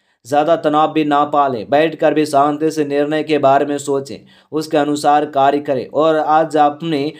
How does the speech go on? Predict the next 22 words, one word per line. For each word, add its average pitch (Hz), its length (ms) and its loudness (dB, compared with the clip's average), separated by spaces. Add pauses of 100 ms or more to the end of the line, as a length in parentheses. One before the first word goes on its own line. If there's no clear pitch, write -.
(160)
एक 151 480 2
पुराने 147 340 2
दोस्त 143 280 0
से 151 100 2
भी 147 60 0
मिल 135 220 -4
सकते 135 380 0
हैं। 127 260 -12 (260)
कोई 165 160 -6
भी 160 140 0
जानकर 147 480 0
आपके 147 340 2
सामने 147 380 0
एक 139 120 -6
दिलचस्प 147 440 -2
प्रस्ताव 139 460 2
भी 143 140 2
रख 135 200 -2
सकते 135 340 -2
हैं, 117 140 -10
जिसको 147 360 0
जानकर 139 500 -2